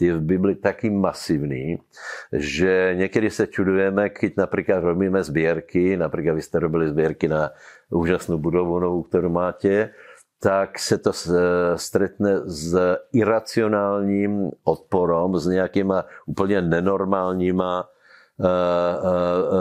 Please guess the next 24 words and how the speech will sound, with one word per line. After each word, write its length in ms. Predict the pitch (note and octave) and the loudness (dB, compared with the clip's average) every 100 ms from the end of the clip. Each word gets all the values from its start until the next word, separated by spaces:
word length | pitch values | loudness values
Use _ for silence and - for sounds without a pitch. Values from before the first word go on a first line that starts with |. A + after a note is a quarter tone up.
| E2+ | 2
výhradama 840 | F2+ F2+ G2 F2+ F2 E2 D#2+ F2 | 2 2 2 0 -2 -2 -2 -2
a 120 | - F2 | -4 -2
popri 400 | F#2+ F#2 A2 G2+ | -2 0 -2 0
tom, 420 | - G2+ G2+ G#2 - - - _ | 0 0 -2 -4 -8 -16 -18 _
vravím, 480 | D#2+ G#2 G#2+ E2 | 0 2 0 -2
z, 320 | D#2+ D2+ F2 - D2+ | -6 0 0 0 -6
dve 480 | - E2 D#2 G2+ C3 | -4 -2 0 0 0
kapitoly 800 | A2+ - G2+ - F2+ F2 E2 F2 - _ | -2 -2 -4 0 0 2 0 -2 -6 _
Pavol 320 | G2 G#2 E2 | 0 0 -2
popisuje, 640 | - - F#2 - F#2+ G2 F#2+ | -4 -2 -4 0 2 2 0
ako 560 | - D#2+ - F#2+ F#2+ D#2 | 0 -2 0 -2 0 -2
robiť 280 | E2+ D#2+ C#2 | -2 -2 -4
zbierky. 520 | D2 C#2+ C#2+ - - - - - - | -4 -4 -4 -8 -12 -12 -18 -20 -4
Že 140 | F2 | 0
je 120 | G2+ | 0
treba 280 | F#2 D#2+ C2+ - | 0 -2 -2 -10
pravidelne, 1000 | - F#2 G2 G2 F#2 F2+ E2 E2 D#2+ D#2+ - - - - | -2 0 2 2 2 0 0 0 0 -2 -6 -20 -16 -4
že 240 | D#2+ F#2 | 0 0
je 40 | F#2 | 0
treba 400 | E2 D2 B1+ C2 | 0 0 -2 -4
s 80 | C#2+ | -2
vierou, 640 | F2+ F#2 F2+ E2+ E2+ D#2+ | 0 2 2 2 0 0
podľa 460 | - - F#2+ G2 F#2+ | -2 -2 0 0 0
možností 800 | F#2+ F2 F2+ - - E2+ F2 | -2 -2 -2 -4 -4 0 2